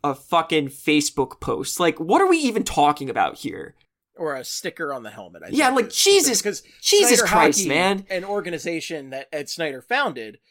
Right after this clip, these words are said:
Speaker 2: had honored it, and that got people going, "Well, what about the Flyer?" And I'm like, I, "This hasn't been a thing. I, and eighty-nine isn't." And
Speaker 1: So do a
Speaker 2: anyway,
Speaker 1: sticker.
Speaker 2: Ed Snyder,
Speaker 1: That's
Speaker 2: by the
Speaker 1: cool.
Speaker 2: way.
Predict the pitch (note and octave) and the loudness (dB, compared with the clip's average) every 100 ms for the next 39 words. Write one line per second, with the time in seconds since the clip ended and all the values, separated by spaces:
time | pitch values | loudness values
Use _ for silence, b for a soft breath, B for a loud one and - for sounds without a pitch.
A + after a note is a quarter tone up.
0 | _ _ _ D3+ A#2 _ D3 B2+ A#2 A2 | _ _ _ -6 -6 _ -10 -8 -10 -14
1 | A2 - C3+ C3+ C3 C#3 B2+ C3 B2+ G#3+ | -16 -12 -8 -8 -8 -10 -14 -12 -8 -8
2 | G3+ F3 D#3+ E3+ G3+ - F4+ A4+ - G#3 | -4 -2 -2 -2 -6 -8 -8 -8 -8 -10
3 | A#3 D4+ - C4+ C4+ - D#4 D4 C4 A#3+ | -14 -20 -20 -20 -18 -12 -8 -10 -12 -12
4 | B3 - D#4 B3+ C3 B2+ F3 - F#3+ F3+ | -12 -10 -10 -8 -8 -10 -10 -10 -14 -14
5 | _ _ - B3 A3 A#3 A3 E3+ F3+ E3+ | _ _ -20 -20 -16 -12 -10 -10 -12 -14
6 | - B B D#3 - E4+ E4 F#4+ - F#4+ | -12 B B -8 0 4 6 6 6 6
7 | - G3 C4 - E4+ C#4+ B3 E4 D#4+ A#3 | 6 6 4 4 4 6 6 8 8 10
8 | G#3 C3+ | 8 4